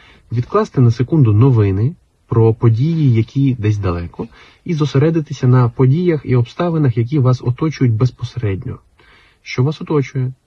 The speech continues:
Які у вас поточні задачі? Бо т-, тут і тепер у вас набагато більше інформації і контролю,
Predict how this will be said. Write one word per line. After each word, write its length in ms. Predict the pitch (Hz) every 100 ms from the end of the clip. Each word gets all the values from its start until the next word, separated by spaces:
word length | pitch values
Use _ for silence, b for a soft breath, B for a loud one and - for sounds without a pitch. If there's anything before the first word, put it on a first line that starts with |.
| -
Які 260 | 104 -
у 80 | 123
вас 140 | 151 -
поточні 480 | 147 143 139 -
задачі? 460 | 143 143 98 90 - 139 B B B B B -
Бо 560 | 131 104 110 131 135
т-, 160 | 117 - -
тут 240 | - 180 -
і 80 | 123
тепер 400 | 131 185 220 -
у 120 | 120
вас 240 | 117 139 -
набагато 420 | 127 131 160 139
більше 500 | 117 139 131 - 113 -
інформації 840 | 113 - 110 131 127 - 117 117
і 100 | 113
контролю, 840 | 110 - 104 - 185 160 127 123